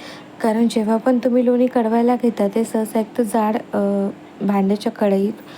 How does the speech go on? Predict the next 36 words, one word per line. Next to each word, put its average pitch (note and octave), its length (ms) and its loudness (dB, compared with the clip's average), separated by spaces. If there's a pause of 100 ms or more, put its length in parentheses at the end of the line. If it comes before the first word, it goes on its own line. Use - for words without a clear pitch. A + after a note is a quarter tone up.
(300)
किंवा G#3+ 240 2
भांड्यात G3 360 2 (100)
घ्या. F#3+ 100 -2
आता F#3 160 -2
इथे G3 220 0
काय A3 240 0
झालं, G3+ 240 0 (400)
माझ्याकडे G3+ 500 0
सध्याला G3+ 420 0
अव्हेलेबल F#3+ 400 0
नव्हतं, F#3 420 0 (680)
अ, G3 340 2
म्हणून G3 340 4
मी, A#3 440 4 (220)
अ, G3 60 0 (480)
हे A3 80 2
पातेलं G3 440 0
चूज G3 240 -2
केलेलं F#3 480 -2
आहे. F#3 300 -2 (480)
कारण G#3+ 220 0
काय G#3+ 200 0
होतं, G#3 360 -2
आजूबाजूची G3 600 0
जी G#3+ 80 2
कणं G#3 360 0
अस-, - 200 -8 (240)
असतात, G3 360 -2 (280)
कारण F#3+ 260 0
आपण, G3 360 -2
अ, G3 400 -2
हाय G3 140 2
किंवा G3+ 260 -4
मीडियम G3 380 2
फ्लेमवर G3 300 -2
ठेवल्यामुळे G3 520 0